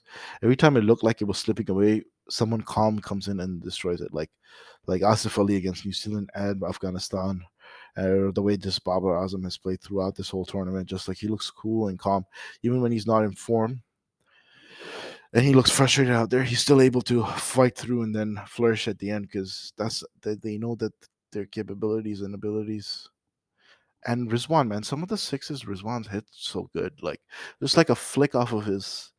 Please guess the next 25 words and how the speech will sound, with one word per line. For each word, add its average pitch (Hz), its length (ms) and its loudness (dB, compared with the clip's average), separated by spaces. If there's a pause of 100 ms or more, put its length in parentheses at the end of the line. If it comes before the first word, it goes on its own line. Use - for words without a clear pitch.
(580)
off 110 140 -6
of 117 100 2
his 104 240 -2
leg 113 380 6
w-, 107 320 -8
while 101 160 0 (100)
bent 110 240 -2
down, 107 240 -4
and 98 140 -6
it 90 80 -10
goes 101 160 -6
for 95 120 -10
six. - 640 -10 (680)
They're 127 100 0
capable 147 600 2
of 113 140 -2
going 110 240 -2
faster, 92 460 -2
Babar 92 380 -2
and 92 100 -6
Rizwan, 90 300 -6
than 85 140 -8
they 87 100 -6
have 90 320 -6
against - 480 -10